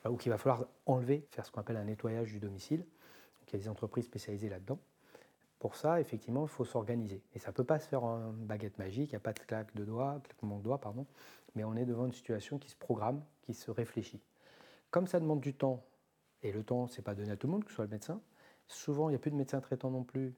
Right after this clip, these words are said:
puisque comme le patient n'utilise plus la carte vitale, euh, n'a pas renouvelé les droits, ou ne paye pas, ou ne veut pas de feuille de soins, ou ne veut pas le voir,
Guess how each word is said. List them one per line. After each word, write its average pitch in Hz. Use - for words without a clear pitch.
puisque -
comme 143
le 139
patient 131
n'utilise 117
plus -
la 120
carte 120
vitale, 123
euh, 110
n'a 113
pas 117
renouvelé 117
les 117
droits, 120
ou 123
ne 117
paye 120
pas, 123
ou 117
ne 110
veut 110
pas 120
de 117
feuille 117
de 113
soins, 123
ou 123
ne 117
veut 117
pas 113
le 113
voir, 175